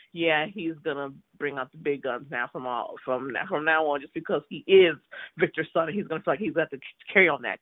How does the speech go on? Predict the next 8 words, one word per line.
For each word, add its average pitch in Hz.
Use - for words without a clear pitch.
title. -
He's 180
gonna 170
be 139
extremely 190
ruthless. 139
Um, 147
but 147